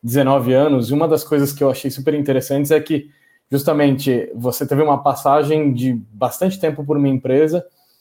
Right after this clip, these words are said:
e uma das coisas que eu sempre digo pra quem, é, trabalha no nosso mercado é sempre deixar as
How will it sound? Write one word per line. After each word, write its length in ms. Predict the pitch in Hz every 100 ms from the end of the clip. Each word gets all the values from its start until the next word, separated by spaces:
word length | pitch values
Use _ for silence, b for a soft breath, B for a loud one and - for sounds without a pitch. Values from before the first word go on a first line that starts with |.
| b
e 60 | 127
uma 120 | 147
das 160 | 147 143
coisas 260 | 156 139
que 100 | 135
eu 40 | 147
sempre 280 | 160 143 135
digo 260 | 139 143
pra 160 | 139 123
quem, 540 | - 131 127 120 113 - _ _ _
é, 360 | 123 123 113 - _
trabalha 460 | 135 127 139 147
no 100 | 143 135
nosso 280 | 131 127
mercado 380 | 135 123 143 139
é 100 | 139
sempre 600 | 139 - - 160 160 165
deixar 380 | 160 147 - 143
as 120 | 143